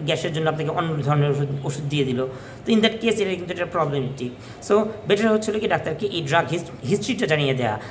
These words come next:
কিংবা দেখা গেল যে আপনার প্রচণ্ড পরিমাণে gastric acidity রয়েছে, সেটাও আপনি ডাক্তারের কাছে ignore করে গেলেন। আপনাকে হয়তো,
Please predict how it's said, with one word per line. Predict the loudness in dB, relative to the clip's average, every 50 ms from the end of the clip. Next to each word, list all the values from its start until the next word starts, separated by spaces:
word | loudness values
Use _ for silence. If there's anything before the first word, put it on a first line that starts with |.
| -14 -16 -12 -6 -2
কিংবা | 2 4 4 4
দেখা | 6 4 2 2 2
গেল | 2 4 4 4
যে | 4 4 4 4 4 2 -4 -12 -16 -18 -20 -20 -20 -20 -20 -20 -20 -20 -20 -20 -20 -20 -20 -16 -6 -2 -2
আপনার | 0 2 4 2 2
প্রচণ্ড | 2 2 -2 0 2 4 4 4 4 4
পরিমাণে | 4 6 6 6 6 6 4 2 0 -2 -4 -4 -4 -4 -4 -4 -2
gastric | -2 -2 0 -2 -4 -4 -2 -2
acidity | -2 -2 -2 -2 -2 -2 -2 -2 -2
রয়েছে, | 0 0 0 0 2 0 0 0
সেটাও | 2 4 6 6
আপনি | 6 6 4 0 -2
ডাক্তারের | -2 -2 -2 -2 -4 -4
কাছে | -6 -6 -6 -6
ignore | -6 -2 2 4 4 4
করে | 4 2 0 0
গেলেন। | 0 0 0 0 -2 -4 -6 -6
আপনাকে | -6 -6 -6 -6 -4 -2 0
হয়তো, | 0 0 0 0 -2